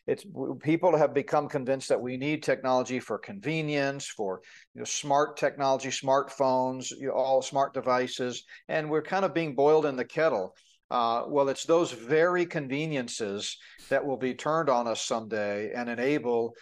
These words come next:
the globalists to be able to track, uh, our every move. So it really is a technocratic tyranny.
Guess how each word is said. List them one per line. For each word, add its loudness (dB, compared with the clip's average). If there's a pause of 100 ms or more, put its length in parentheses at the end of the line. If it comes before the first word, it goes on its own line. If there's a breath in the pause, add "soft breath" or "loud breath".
(180 loud breath)
the -4
globalists 0
to -4
be -4
able 0
to -2
track, 0 (360 soft breath)
uh, 2
our 0
every -4
move. -4
So 0
it 0
really 4
is 4
a 2
technocratic 0
tyranny. -4